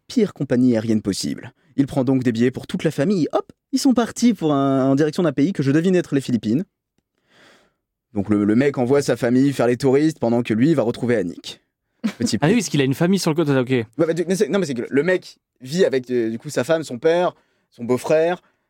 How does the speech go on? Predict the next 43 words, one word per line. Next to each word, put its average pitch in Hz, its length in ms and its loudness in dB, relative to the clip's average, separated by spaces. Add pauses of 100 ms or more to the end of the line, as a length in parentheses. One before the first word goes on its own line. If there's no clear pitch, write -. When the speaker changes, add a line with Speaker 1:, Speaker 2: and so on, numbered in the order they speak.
(260)
Speaker 1:
Avec, 107 220 -4
il - 20 -10
y - 20 -16
a, - 40 -18 (180)
il 120 80 2
y 127 40 6
a 120 40 6
Speaker 2:
Ouais. 123 260 2
Speaker 1:
tout - 80 -10
Speaker 2:
Et 147 40 0
en 135 40 2
Speaker 1:
un 147 40 4
Speaker 2:
fait, 170 140 2
les 151 100 2
planètes 147 260 -2
sont 135 120 -2
pas 175 100 0
alignées 175 320 2
là, 139 80 0
donc 117 180 -4
il 117 60 -4
peut 139 100 6
Speaker 1:
Le 151 60 0
Speaker 2:
pas 196 280 0
être 131 260 -4
deux 117 260 -2
fois 165 160 -2
au 160 40 2
même 143 80 4
moment. 135 320 2
Speaker 1:
Non, 160 220 0 (300)
malheureusement 156 420 0
non. 139 140 -2
Du 127 100 -2
coup, 185 160 -2
juste 180 300 0
il 160 80 -2
les, 139 280 4
il 151 120 -4
les 160 200 0
envoie 185 300 4
se 170 60 -8
balader 151 400 0